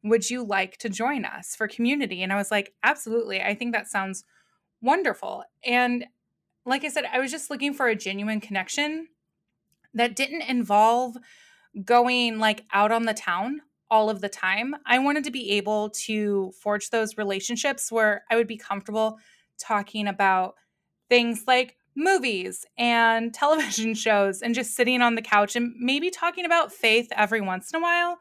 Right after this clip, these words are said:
or all the time. I, I love my faith. And, you know, just not having, I mean, I'm in my thirties,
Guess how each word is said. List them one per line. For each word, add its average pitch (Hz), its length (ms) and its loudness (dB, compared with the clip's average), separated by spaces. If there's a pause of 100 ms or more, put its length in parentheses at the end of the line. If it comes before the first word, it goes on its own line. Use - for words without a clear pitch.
(320)
or - 160 2
all 196 200 4
the 190 100 -4
time. 202 480 -6 (100)
I, 240 180 2 (280)
I 208 120 0
love 196 280 0
my 185 160 -4
faith. 214 480 -10 (500)
And, 220 600 0 (560)
you 233 100 -2
know, 202 300 -2
just 226 260 -4
not 240 300 2
having, 208 800 0 (1080)
I 240 60 -2
mean, 247 200 -4
I'm 254 140 0
in 262 60 0
my 190 160 -2
thirties, - 840 -6